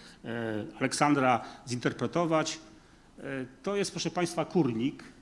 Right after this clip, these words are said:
e, który stoi na obrzeżach miasta. W jego pobliżu dokonuje się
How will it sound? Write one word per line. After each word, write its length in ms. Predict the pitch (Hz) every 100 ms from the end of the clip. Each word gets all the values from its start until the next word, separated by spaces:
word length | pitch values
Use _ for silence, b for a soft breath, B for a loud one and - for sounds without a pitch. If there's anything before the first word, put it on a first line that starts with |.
| - -
e, 200 | 123 123
który 320 | - 156 139
stoi 360 | 135 - 147 139
na 240 | 135 135
obrzeżach 400 | 127 127 131 131
miasta. 560 | 131 110 - - 156 233 B B B - 151
W 80 |
jego 180 | 208 226
pobliżu 460 | 233 175 214 214 214
dokonuje 520 | 185 190 175 180 175
się 380 | - 175 160